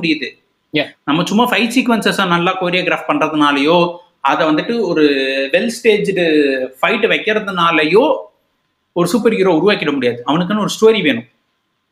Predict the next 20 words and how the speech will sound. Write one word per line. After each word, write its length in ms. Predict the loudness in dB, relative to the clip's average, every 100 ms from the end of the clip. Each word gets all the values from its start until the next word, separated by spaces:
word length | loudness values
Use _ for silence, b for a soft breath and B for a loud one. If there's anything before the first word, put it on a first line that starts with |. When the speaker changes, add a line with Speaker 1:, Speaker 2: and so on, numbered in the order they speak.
| _ _ _ 0
Speaker 2:
That's 80 | 0
true, 180 | -2 -6 _ -4
that's 120 | -4
true. 140 | -4 -12 -14 _ _ _ _ B B B -2
அதான் 20 |
Speaker 1:
அது 260 | 0 2 2
வந்துட்டு 120 | 2
Speaker 2:
அது, 60 | 2
அது 160 | 2
Speaker 1:
நம்ம 220 | 2 2
Speaker 2:
இல்லாத 280 | 2 2 2
Speaker 1:
கொஞ்சம் 280 | 2 2 2
Speaker 2:
வரைக்கும், 340 | 0 -2 0
இது 260 | 2 4 4
இல்லாத 240 | 4 4
வரைக்கும் 320 | 4 2 2 2
நம்மளால 340 | 4 4 4
அதை 400 | 2 2 2 2
யோசிக்காத 480 | 2 0 0 2 4
வரைக்கும், 680 | 4 2 0 -2 -2 -4